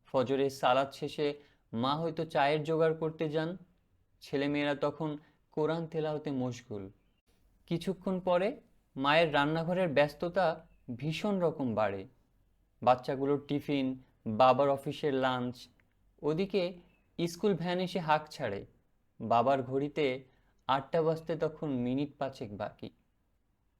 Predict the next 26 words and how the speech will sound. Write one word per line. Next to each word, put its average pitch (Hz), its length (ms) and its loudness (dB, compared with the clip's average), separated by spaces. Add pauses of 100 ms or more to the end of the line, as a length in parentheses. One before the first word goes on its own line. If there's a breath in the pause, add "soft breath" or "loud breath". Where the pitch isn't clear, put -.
(140)
কি 202 120 0
স্নিগ্ধতা 160 680 -4 (640)
একটা 120 240 -4
বাড়ির 139 360 2
জেগে 135 280 0
ওঠার 139 320 -4
মাঝে, 131 320 -8 (600)
কি 208 120 -4
চমৎকার 180 600 0
এক 196 200 0
মুখরিত 170 440 -2
পরিবেশ, 147 540 -2 (720)
কত 139 200 2
শত 156 240 -2
শিউলির 160 480 -2
স্নিগ্ধতা 160 640 -6
তাতে। 107 340 -8 (880)
কৃতজ্ঞতা 185 580 0
মেঘমেদুর 170 640 0
দিনের 170 320 2 (440 loud breath)
ওই 180 160 0
নিভু 151 380 2
নিভু 170 220 -2
আলোর, 107 380 0 (580)
যার 127 340 2
দিকে 147 200 -2